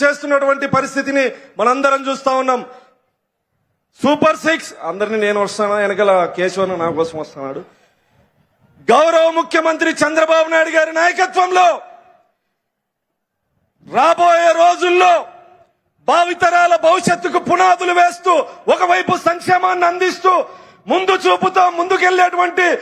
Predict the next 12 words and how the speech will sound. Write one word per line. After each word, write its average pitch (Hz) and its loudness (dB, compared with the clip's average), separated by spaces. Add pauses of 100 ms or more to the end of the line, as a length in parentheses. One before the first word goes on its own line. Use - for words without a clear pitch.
(300)
దార్శనికుడి 370 0 (100)
నాయకత్వాన్ని 381 0 (340)
మనందరం 370 0
బలపరచాల్సినటువంటి 349 0
అవసరం 349 -2
ఉందని 330 0
తెలియజేస్తూ, 339 0 (800)
చంద్రబాబు 381 0
నాయుడు 381 0
గారి 381 2 (100)
నాయకత్వం, 427 2 (1400)
చంద్రబాబు 392 0